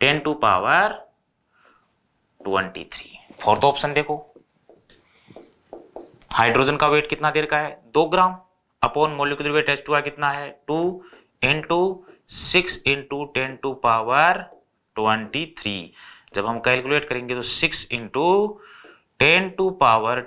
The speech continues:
twenty three। तो देखो ऑप्शन मॉलिक्यूल, हाईएस्ट number of molecule पूछा है,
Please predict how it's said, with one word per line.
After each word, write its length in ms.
twenty 460
three। 720
तो 60
देखो 260
ऑप्शन 520
मॉलिक्यूल, 640
हाईएस्ट 580
number 320
of 260
molecule 500
पूछा 260
है, 180